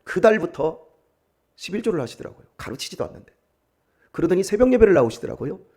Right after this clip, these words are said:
가르치지도 않았는데. 그래서 그걸 어떻게 하냐? 아는 거예요. 다 아는 거예요. 말씀을 배워서 아는 게 아니라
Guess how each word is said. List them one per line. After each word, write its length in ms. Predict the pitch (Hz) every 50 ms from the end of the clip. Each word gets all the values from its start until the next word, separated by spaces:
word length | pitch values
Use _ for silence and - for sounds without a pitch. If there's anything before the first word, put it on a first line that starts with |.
| _ _ _ _ _ _
가르치지도 500 | - - - 139 - - - - - -
않았는데. 420 | 98 82 78 76 - - - - _ _ _ _ _ _ _ _ _ _ _ _ _ _ _ _ _ _ _
그래서 360 | _ - - 123 - - 120 -
그걸 380 | - - 226 185 131 - - -
어떻게 320 | - - - 226 226 208
하냐? 280 | 180 139 113 107 95 - - _ _ _ _ _ _ _ _ _ _
아는 320 | - - 135 156 202 220 180
거예요. 200 | 151 - - - _ _ _ _ _ _ _ _ _ _ _ _ _ _ _ _ _ _ _
다 220 | - - 165 147 139
아는 200 | 175 220 214 160
거예요. 200 | - - - - - _ _ _ _ _ _ - - - _
말씀을 340 | - 156 185 - 240 226 -
배워서 300 | 147 143 170 202 202 180
아는 160 | 147 151 160
게 80 | -
아니라 360 | 110 104 - - 131 - -